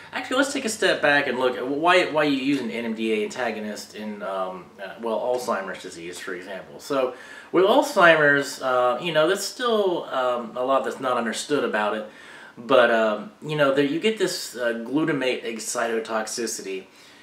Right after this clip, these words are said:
You've probably heard about this. It's, you know, if you have too much, uh, well, glutamate is an excitatory neurotransmitter. It's the primary excitatory neurotransmitter in the brain.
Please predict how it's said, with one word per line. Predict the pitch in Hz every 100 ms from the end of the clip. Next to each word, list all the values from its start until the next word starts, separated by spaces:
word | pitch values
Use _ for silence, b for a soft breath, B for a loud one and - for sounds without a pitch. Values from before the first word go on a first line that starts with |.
| B B
You've | -
probably | - 127 139 127
heard | 127
about | 110 110 104 113
this. | 110 110
It's, | 110 - -
you | 117 117
know, | 110
if | 120
you | 127
have | 127 120
too | - 160
much, | 143 131 127 - - - -
uh, | 113 110
well, | 120 113
glutamate | 113 196 185 143 135
is | 123
an | 120
excitatory | 117 110 - 120 123 120 117 110
neurotransmitter. | 107 107 104 - 123 113 104 90 90
It's | 98
the | -
primary | 107 165 175 165 135 127 117
excitatory | 110 110 - 117 110 113 110 107
neurotransmitter | 104 107 107 110 107 104 95 95
in | 87
the |
brain. | 85 107 101